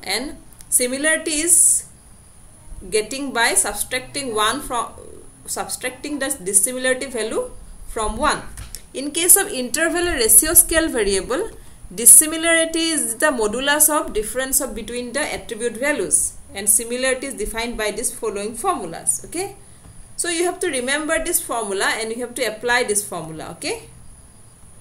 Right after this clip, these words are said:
so in the f-, in this table where similarity and dissimilarity for various attributes are given, so here x and y are two objects. Okay,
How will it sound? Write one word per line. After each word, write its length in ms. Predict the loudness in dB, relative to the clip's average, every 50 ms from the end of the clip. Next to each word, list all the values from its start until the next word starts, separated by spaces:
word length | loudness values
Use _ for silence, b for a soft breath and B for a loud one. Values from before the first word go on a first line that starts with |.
| -20 -20 -20 -20 -20 -20 -20 -20 -20 -20 -20 -20 -20 -20 -20 -20 -20 -20 -20 -20 -20 -20 -20 -20 -6 2
so 180 | 4 4 4
in 200 | 4 2 2 2
the 60 | 2 0
f-, 200 | 0 -2 -6 -10 -12 -18 -20 -20 -20 -18 -14 -6
in 200 | -2 0 2 2
this 140 | 4 4 4
table 380 | 4 2 0 0 0 -2 -2 -2
where 180 | -2 -2 -2
similarity 600 | 0 -2 -4 -2 -2 -2 0 0 -2 -2 -2 -4
and 120 | -6 -6 0
dissimilarity 600 | 0 2 2 2 0 -2 -2 -2 -2 -2 -4 -6
for 200 | -6 -4 -4 -4
various 360 | -2 -4 -2 -2 2 2 2
attributes 520 | 0 0 -4 -8 -8 -6 -6 -6 -6 -6
are 80 | -6 -6
given, 500 | -6 -6 -6 -4 -4 -4 -4 -4 -6 -10 -16 -18 -20 -20 B B B B B B B B -20 -20 -20 -20 -20 -20 -20 -20 -20 -20 -20 -20 -16 -16 -14 -14 -14 -14 -14 -16 -16 -18 -20 -18 -4 0
so 300 | 2 4 6 6 4 4
here 300 | 0 -2 0 0 0 0 2 4
x 300 | 2 4 6 6 6 6
and 200 | 6 0 0 2
y 180 | 4 4 4
are 200 | 4 0 0 -2 -4
two 180 | -4 -4 -2 0
objects. 720 | 0 0 2 2 2 2 4 6 8 8 8 8 6 4 0
Okay, 300 | -6 -6 -6 -6 -6 -8